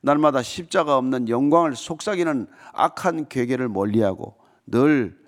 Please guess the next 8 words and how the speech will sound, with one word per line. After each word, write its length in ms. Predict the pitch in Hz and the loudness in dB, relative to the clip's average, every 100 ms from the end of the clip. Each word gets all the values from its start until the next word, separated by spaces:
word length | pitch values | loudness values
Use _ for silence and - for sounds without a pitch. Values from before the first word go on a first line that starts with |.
| _ - | _ -6
주의 280 | 208 208 156 | 0 2 2
영광 380 | 139 135 131 | 0 -2 -4
바라보게 420 | 113 120 120 120 110 | -2 -2 -2 -4 -4
하시는 480 | 95 135 139 117 - - _ | -4 -6 -6 -6 -10 -20 _
성령님의 580 | - - 113 113 113 107 | -10 -4 -2 -2 -2 -4
인도하심이 640 | 135 131 120 82 - - - - _ _ _ _ | -4 -4 -2 -4 -6 -14 -18 -20 _ _ _ _
오늘도 580 | - 156 156 147 139 - - | 0 4 4 4 4 2 -8
하나님께 480 | - 190 175 151 | 2 4 4 0